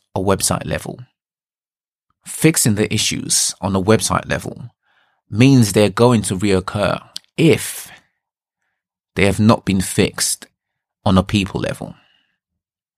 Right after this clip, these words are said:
So with what I mentioned earlier, canonicals. How do you think canonical issues occur? They could occur from devs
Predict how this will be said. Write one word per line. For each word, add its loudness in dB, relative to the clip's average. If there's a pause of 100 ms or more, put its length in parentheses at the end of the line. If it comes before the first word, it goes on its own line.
(920)
So 2
with 6
what 6
I 4
mentioned 2
earlier, 2 (1040)
canonicals. 0 (1200)
How 2
do 4
you 2
think 0
canonical 0
issues -2
occur? -4 (1500)
They 2
could 2
occur 0
from -6
devs -4